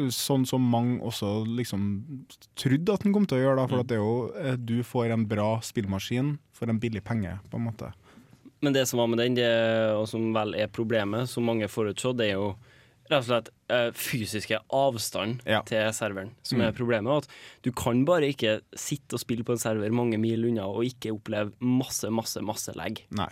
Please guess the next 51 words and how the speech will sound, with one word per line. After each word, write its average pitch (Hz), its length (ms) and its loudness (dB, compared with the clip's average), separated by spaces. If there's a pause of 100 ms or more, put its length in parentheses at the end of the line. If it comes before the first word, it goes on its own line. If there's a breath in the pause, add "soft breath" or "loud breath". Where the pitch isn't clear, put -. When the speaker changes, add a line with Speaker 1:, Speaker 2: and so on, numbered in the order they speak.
(100)
Speaker 1:
og 123 200 -2
for 135 180 2
at 123 140 -4
den 127 320 2
s-, - 180 -6
øh, 120 340 -4 (140)
P 139 120 0
C-en 98 320 -2
også 120 220 -2
må 139 100 -2
jo 107 80 -2
koble 117 300 -4
seg 85 180 -4
til 107 120 -4
en 107 160 -2
annen 123 200 0
server 113 320 -2
hvis 98 120 -6
du 95 80 -6
skal 101 200 -6
Speaker 3:
Ja, 101 180 -2
Speaker 1:
spille 110 200 0
Speaker 3:
og, 123 140 4
og 131 40 6
jo 127 80 6
Speaker 1:
online, 107 320 4
ja. 107 220 2
Speaker 3:
flere 104 160 -4
som 123 140 0
spiller 110 420 -2
på 113 280 2
Speaker 1:
Ja. 113 100 4
Speaker 3:
online 107 300 2 (120)
og 113 60 -2
kobler 113 280 -2
seg 104 180 -2
til 107 120 -10
samme 113 200 0
server, 104 300 -2
jo 107 80 0
mer 107 180 -2
klogger 107 440 -2
blir 107 160 -2
det 92 80 -6
jo. 90 180 -6 (200)
Speaker 1:
Ja. 82 160 -2 (800 loud breath)
Speaker 2:
Dersom 127 460 0
jeg 104 80 2
får 113 400 2
konsoller 107 800 -2
på, - 160 -2